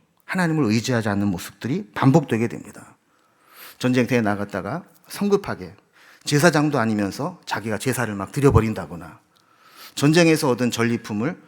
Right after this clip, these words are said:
하나님께 드리라고 했는데 그것을 뒤로 몰래 빼돌린다거나, 이런 불순종의 모습들이 반복되게 되어질 때 하나님은 다른 사람을 세우시게 되죠.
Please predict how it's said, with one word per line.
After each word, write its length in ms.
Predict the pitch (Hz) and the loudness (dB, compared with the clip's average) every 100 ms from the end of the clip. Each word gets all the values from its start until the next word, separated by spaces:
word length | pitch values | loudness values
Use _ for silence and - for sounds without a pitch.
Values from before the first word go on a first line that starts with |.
| _ - | _ -10
하나님께 560 | - 214 190 175 151 | -2 0 0 0 -4
드리라고 400 | - 135 131 113 107 | 0 2 2 0 -4
했는데 460 | 101 95 139 196 _ _ _ _ | -4 -6 -6 -8 _ _ _ _
그것을 560 | 156 143 139 151 - - _ _ _ | 0 2 2 -2 -8 -14 _ _ _
뒤로 240 | - 143 123 | -2 0 0
몰래 300 | 110 101 104 | -2 -4 -4
빼돌린다거나, 720 | 170 180 170 123 104 92 - - - _ _ _ - - | -4 -2 0 -2 -4 -12 -16 -20 -20 _ _ _ -16 -2
이런 120 | 214 | -2
불순종의 640 | 175 165 151 233 208 202 | 0 -2 4 4 6 4
모습들이 440 | 170 120 120 117 135 | 4 0 -6 -6 -4
반복되게 920 | - 143 180 - - 120 98 92 62 - | 4 6 6 2 -2 -2 0 -4 -6 -8
되어질 420 | - 113 92 87 | 0 0 0 -6
때 240 | 82 147 113 - _ _ _ _ | -6 -6 -6 -20 _ _ _ _
하나님은 540 | 170 160 139 117 175 - - _ - | -2 0 2 0 -2 -8 -20 _ -6
다른 500 | - 135 156 107 - - - | 0 2 2 0 -6 -20 -14
사람을 560 | - 117 101 117 185 - _ 143 139 | -6 -4 -2 -4 -8 -14 _ -20 -16
세우시게 560 | - 214 180 - 131 95 | -4 0 0 -2 -6 -6
되죠. 240 | 80 - | -8 -14